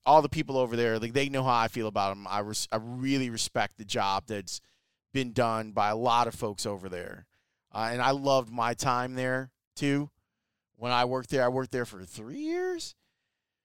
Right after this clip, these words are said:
as it was getting off the ground, which makes it even cooler to see where it is now. But Russ is, he's a wunderkind.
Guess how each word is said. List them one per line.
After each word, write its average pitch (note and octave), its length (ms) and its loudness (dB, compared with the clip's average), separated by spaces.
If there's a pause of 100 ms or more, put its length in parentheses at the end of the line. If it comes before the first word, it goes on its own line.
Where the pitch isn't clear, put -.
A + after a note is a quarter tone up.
(1000)
as D3+ 220 6
it D3+ 80 2
was C3+ 140 -4
getting C#3 240 0
off B2 180 4
the A#2 100 -8
ground, A2+ 480 2
which G#2+ 160 -8
makes B2 220 -2
it A#2 60 -6
even A2 180 -6
cooler C3+ 320 -2
to A2 80 -2
see G#2+ 360 -4
where G#2 300 -4
it G2+ 80 -4
is F#2 220 -6
now. G2+ 420 -6 (120)
But G#2+ 140 -2
Russ D3 420 6
is, B2+ 480 0 (1300)
he's E3 240 0
a F#3+ 60 10
wunderkind. F#3+ 840 -2